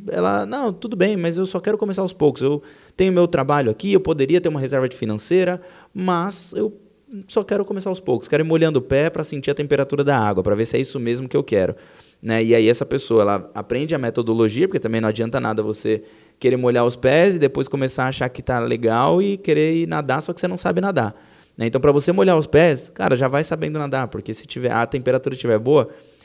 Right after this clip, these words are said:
você já mergulha de cabeça e vai embora, né? Você não precisa voltar, "Agora deixa eu aprender a nadar, a temperatura da água tá boa". Até você voltar, talvez a temperatura já não esteja mais a mesma, né?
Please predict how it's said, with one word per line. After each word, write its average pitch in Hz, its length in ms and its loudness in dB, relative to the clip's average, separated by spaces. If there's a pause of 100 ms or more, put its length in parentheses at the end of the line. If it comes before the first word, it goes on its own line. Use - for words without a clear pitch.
você - 140 -6
já 139 100 0
mergulha 143 380 2
de 143 100 -6
cabeça 127 360 0
e 131 40 -12
vai 139 100 -6
embora, 110 360 -2 (180)
né? 95 300 -6
Você - 100 -8
não 104 120 -6
precisa 107 560 -2 (200)
voltar, 123 600 0
"Agora 110 180 2
deixa 117 220 -4
eu 117 60 -2
aprender 113 380 -4
a 123 40 0
nadar, 107 320 -4
a 104 40 -4
temperatura 110 460 -4
da 110 120 0
água 110 160 -2
tá 110 120 -2
boa". 101 280 -2 (240)
Até - 200 4
você 135 220 0
voltar, 143 500 0 (220)
talvez 131 240 2
a 131 60 -2
temperatura 135 520 -2
já 131 120 -2
não 139 80 0
esteja 127 320 -2
mais 131 160 -4
a 151 60 -4
mesma, 113 460 -2 (200)
né? 101 280 -8